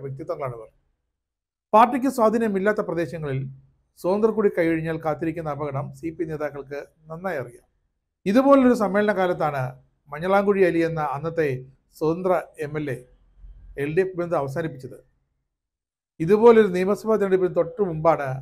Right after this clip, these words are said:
അൽഫോൺസ് കണ്ണന്താനം സി പി എം സ്വതന്ത്രൻ എന്ന ആ വേഷം അഴിച്ചുവെച്ചത്. അൻവർ ആരോപണങ്ങൾ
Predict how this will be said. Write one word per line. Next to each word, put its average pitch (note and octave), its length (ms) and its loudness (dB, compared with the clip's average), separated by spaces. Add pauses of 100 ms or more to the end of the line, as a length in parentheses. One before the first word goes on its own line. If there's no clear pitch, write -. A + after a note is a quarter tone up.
(140)
അൽഫോൺസ് D#3 420 -12
കണ്ണന്താനം D#3 460 -4 (520)
സി D#3+ 140 0 (140)
പി G3+ 100 -4
എം E3+ 120 -6
സ്വതന്ത്രൻ D3+ 360 -6
എന്ന C#3+ 120 -10
ആ C3 140 -2 (120)
വേഷം C#3 340 -4 (140)
അഴിച്ചുവെച്ചത്. C3+ 560 -10 (1000)
അൻവർ B3+ 280 6
ആരോപണങ്ങൾ A#3 540 6